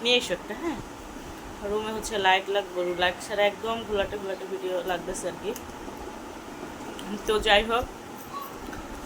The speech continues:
সবাই হচ্ছে সবার জন্য দোয়া করবেন, যাতে সবাই সুস্থ থাকি, সবাই সুস্থ থাকেন, যে যেখানে থাকেন। আর আবার নাকি নতুন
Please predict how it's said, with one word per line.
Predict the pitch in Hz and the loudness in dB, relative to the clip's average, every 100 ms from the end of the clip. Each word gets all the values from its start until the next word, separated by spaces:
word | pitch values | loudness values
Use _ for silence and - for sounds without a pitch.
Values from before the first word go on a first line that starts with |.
| - - - - - - - - - - - - - - - | -8 -8 -8 -10 -10 -8 -8 -8 -10 -10 -10 -12 -10 -8 0
সবাই | 226 233 | 2 2
হচ্ছে | 240 240 | 0 -4
সবার | 226 226 214 | -4 0 0
জন্য | 208 214 | 0 -2
দোয়া | 202 208 | 2 2
করবেন, | 214 208 220 254 | 2 -2 -2 -2
যাতে | 214 196 202 196 190 - - - - - - - - - | -2 -2 0 2 0 -2 -6 -8 -10 -10 -8 -4 -2 -2
সবাই | 226 196 208 | 2 4 4
সুস্থ | 214 208 | 2 -4
থাকি, | 202 214 196 208 226 | -2 -2 0 0 0
সবাই | 185 190 - | 2 2 0
সুস্থ | 196 190 | -4 -4
থাকেন, | 185 185 202 | -4 -2 -2
যে | 190 | 0
যেখানে | 185 202 196 196 | -2 -2 -4 -4
থাকেন। | 190 202 262 - - - - - | -4 -4 -4 -6 -10 -10 -10 -4
আর | 196 190 180 185 170 - - | 4 6 6 4 2 -4 0
আবার | 170 190 220 | 4 6 6
নাকি | 233 226 | 4 0
নতুন | 220 214 | -2 -4